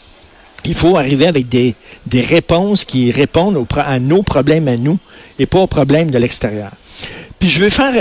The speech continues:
rien, en terminant, une petite affaire sur Caroline Néron, là, parce qu'il y a encore plein de gens qui défendent Caroline Néron, tout ça. Imaginez, vous êtes un jeune entrepreneur.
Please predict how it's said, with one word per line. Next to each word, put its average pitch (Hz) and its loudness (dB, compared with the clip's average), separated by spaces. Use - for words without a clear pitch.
rien, 214 2
en 160 0
terminant, 160 2
une 175 2
petite - -2
affaire 208 0
sur - -10
Caroline 135 0
Néron, 143 0
là, 151 0
parce 131 -2
qu'il 160 0
y - 2
a - 0
encore 160 -2
plein 196 2
de 156 0
gens 151 0
qui 156 -4
défendent 147 0
Caroline 127 0
Néron, 120 0
tout - -10
ça. - -4
Imaginez, 214 2
vous 160 -2
êtes 151 0
un 139 0
jeune 160 0
entrepreneur. 127 -4